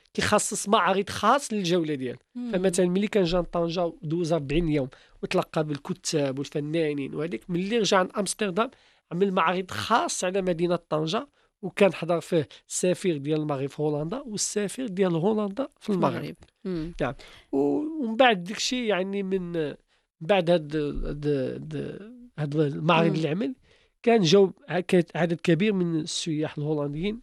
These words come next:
Speaker 1: ن-، اكتشفوا الفضاء اللي كان اشتغل
Speaker 2: يعني،
Speaker 1: فيه.
Speaker 2: بفضل هاد، هاد الشيء
Speaker 1: نعم.
Speaker 2: كان عطى
Speaker 1: آه، شوف،
Speaker 2: الناس
Speaker 1: هو
Speaker 2: تعرفوا
Speaker 1: هاد،
Speaker 2: على المدينة.
Speaker 1: هاد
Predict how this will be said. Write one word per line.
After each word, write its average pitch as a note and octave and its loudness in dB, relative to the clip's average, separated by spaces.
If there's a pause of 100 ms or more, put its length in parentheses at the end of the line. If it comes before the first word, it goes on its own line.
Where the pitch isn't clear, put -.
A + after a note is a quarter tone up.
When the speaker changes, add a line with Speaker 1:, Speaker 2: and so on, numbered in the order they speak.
Speaker 1:
ن-، E3+ -4
اكتشفوا F#3 2
الفضاء D#3 2
اللي D#3+ -4
كان A3+ -4
اشتغل F#3+ -2
Speaker 2:
يعني، A3 2
Speaker 1:
فيه. A3 2
Speaker 2:
بفضل A3 4
هاد، G3+ 4
هاد G3 6
الشيء - 0
Speaker 1:
نعم. A#3 6
Speaker 2:
كان G#3 4
عطى F3 2
Speaker 1:
آه، D3 2
شوف، B3+ 0
Speaker 2:
الناس G#3+ 6
Speaker 1:
هو G#3+ 10
Speaker 2:
تعرفوا G3 6
Speaker 1:
هاد، F3 6
Speaker 2:
على F3 2
المدينة. F3 0
Speaker 1:
هاد E3 -8